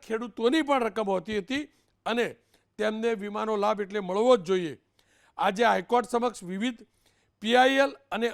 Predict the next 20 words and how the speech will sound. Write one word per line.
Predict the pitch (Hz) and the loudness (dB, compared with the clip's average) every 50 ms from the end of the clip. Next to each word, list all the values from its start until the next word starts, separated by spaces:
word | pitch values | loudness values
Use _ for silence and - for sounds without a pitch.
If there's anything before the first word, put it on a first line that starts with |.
| - 220 | -4 -6
અન્ય | 247 254 269 262 | -2 -2 -2 -2
કેટલાક | - - 226 196 220 254 262 254 196 - - | -2 -4 -8 -4 2 4 4 4 4 -2 -4
ખેડૂતોએ | 233 226 233 220 190 247 240 214 147 - _ _ _ _ _ _ _ - | -4 -4 -4 0 0 2 2 2 -2 -6 _ _ _ _ _ _ _ -6
વકીલો | 160 220 208 - 262 262 254 254 | -6 -6 -6 -4 -4 -2 0 0
મારફતે | 240 226 220 208 - 240 240 208 233 220 202 | 2 0 0 0 -2 -6 -6 -6 -6 -4 -4
જે | 226 214 190 - _ _ _ _ _ | -4 -4 -4 -8 _ _ _ _ _
પિટિશન | 220 208 269 254 226 277 285 269 | -12 -10 -10 -6 -4 -4 -2 0
દાખલ | 240 220 190 208 220 214 185 | -2 -2 0 -2 -6 -6 -6
કરી | 208 208 214 208 | -8 -6 -4 -6
હતી | 196 - 269 302 294 _ _ _ _ _ _ _ - | -6 -6 -8 -10 -10 _ _ _ _ _ _ _ -4
તેની | 214 220 240 240 | -4 -2 -2 -6
સામૂહિક | 208 - - 190 233 285 320 311 240 - | -8 -6 -6 -4 -2 0 -2 -2 -2 -4
સુનાવણી | - 233 220 220 220 214 214 214 208 196 | -8 -4 -2 -2 -2 0 0 -2 -2 -2
હતી | - 254 285 294 - _ _ _ _ _ | -4 -8 -8 -8 -12 _ _ _ _ _
અને | - 185 214 220 | -6 -4 -4 -4
સુણ-, | 202 - - 214 220 240 240 233 233 233 175 - | -4 -6 -6 -4 -2 -2 -2 -2 -4 -8 -16 -14
સુનાવણી | - 208 214 226 220 214 226 208 | -10 -6 -4 -4 -4 -4 -6 -6
દરમિયાન | 214 208 214 247 277 285 254 _ _ _ _ _ _ _ _ _ - | -6 -4 -2 -2 -2 -2 -6 _ _ _ _ _ _ _ _ _ -4
પંદર | 226 233 233 240 247 240 262 262 254 247 233 | -2 -2 -2 -2 0 2 2 4 4 2 2
હજાર | 240 240 247 247 | 4 4 4 4